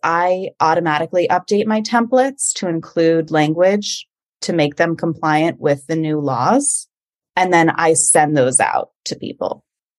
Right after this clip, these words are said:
so that they have those updated ones, and I tell them what they need to update.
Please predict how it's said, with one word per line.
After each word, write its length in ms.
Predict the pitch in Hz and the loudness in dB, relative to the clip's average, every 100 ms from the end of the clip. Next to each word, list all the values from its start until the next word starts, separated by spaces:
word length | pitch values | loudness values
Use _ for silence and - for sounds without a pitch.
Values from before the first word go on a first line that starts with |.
| _ - | _ -8
so 240 | - 170 | 0 2
that 180 | 147 143 | 2 2
they 120 | 127 | 0
have 300 | 147 127 95 | 0 -2 -2
those 280 | - - - - | 0 -2 -2 -4
updated 540 | - - - - - | -4 0 0 0 -2
ones, 600 | - - - - - - _ _ _ | -4 -6 -6 -6 -6 -6 _ _ _
and 100 | 156 | -2
I 60 | 143 | -2
tell 260 | - 151 | 0 0
them 160 | 147 143 | 2 2
what 140 | - | 2
they 100 | 135 | 0
need 200 | - 131 | -2 -4
to 100 | - - | -4 -4
update. 420 | - - 110 - | -4 -2 -4 -4